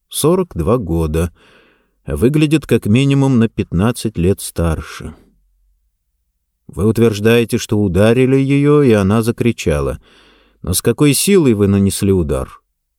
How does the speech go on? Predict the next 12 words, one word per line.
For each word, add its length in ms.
Могинс, 840
вы 420
можете 420
мне 180
показать? 540
Встаньте 520
и 40
покажите, 600
как 280
вы 280
это 320
сделали. 680